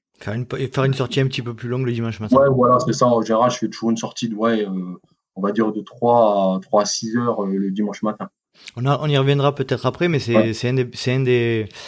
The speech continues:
Speaker 1: euh, paramètres les, les plus difficiles à gérer, je trouve, cette organisation entre la vie,
Speaker 2: Oui, c'est
Speaker 1: euh,
Speaker 2: ça, ouais.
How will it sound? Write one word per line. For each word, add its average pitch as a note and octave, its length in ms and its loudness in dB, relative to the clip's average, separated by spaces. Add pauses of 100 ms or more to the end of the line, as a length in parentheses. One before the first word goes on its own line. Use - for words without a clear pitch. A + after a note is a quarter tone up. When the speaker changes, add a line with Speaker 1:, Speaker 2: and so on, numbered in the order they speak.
(300)
Speaker 1:
euh, G2 120 -8
paramètres C3+ 600 2
les, A2+ 500 2
les G#2 160 -6
plus - 300 -10
difficiles C#3 480 -2
à C3+ 80 4
gérer, A#2+ 260 0
je A2+ 100 -2
trouve, A#2 280 -8
cette A2 240 -6
organisation A2 540 -4
entre G#2+ 200 -8
la G2 140 -8
vie, G2+ 160 -10
Speaker 2:
Oui, C3+ 120 6
c'est C3 120 4
Speaker 1:
euh, B2 60 4
Speaker 2:
ça, C#3 200 6
ouais. G#2+ 120 2